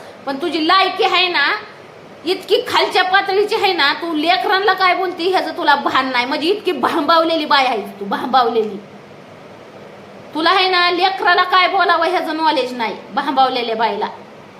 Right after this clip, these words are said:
बर का, बाई प्रकारवाले, तू इतकी भांबावलेली बाई आहेस की पुढच्या लेकराला, कुणाच्या एखाद्याच्या लेकराला आपण काय बोलावं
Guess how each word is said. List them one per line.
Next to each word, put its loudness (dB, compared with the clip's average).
बर 2
का, 2
बाई 0
प्रकारवाले, 0
तू -4
इतकी 0
भांबावलेली 2
बाई 4
आहेस -2
की -2
पुढच्या 0
लेकराला, 2
कुणाच्या -2
एखाद्याच्या -2
लेकराला -2
आपण -2
काय 2
बोलावं 0